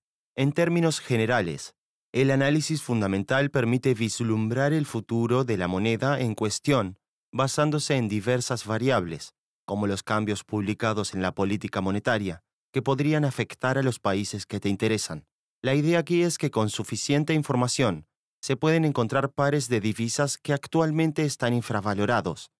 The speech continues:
porque el mercado aún no ha tenido tiempo de ponerse al día con los cambios que se han hecho.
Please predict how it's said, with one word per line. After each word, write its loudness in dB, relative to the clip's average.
porque 0
el 2
mercado 2
aún 2
no 2
ha 2
tenido 2
tiempo 0
de 2
ponerse -2
al 0
día 0
con 0
los 0
cambios 2
que -4
se -2
han 2
hecho. -6